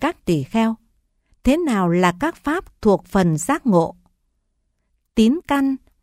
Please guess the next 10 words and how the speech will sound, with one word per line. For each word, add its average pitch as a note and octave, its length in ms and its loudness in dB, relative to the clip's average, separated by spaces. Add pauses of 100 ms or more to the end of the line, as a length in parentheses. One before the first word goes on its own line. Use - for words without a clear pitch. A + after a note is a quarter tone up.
(140)
này F#3 440 2
các D#4+ 220 -4
tỷ D#3 180 0
kheo, A#3 340 0 (360)
là G3 260 0
pháp C#4+ 400 -6
thuộc F#3 200 2
phần E3 320 0
giác C4 320 -4
ngộ, F3 260 0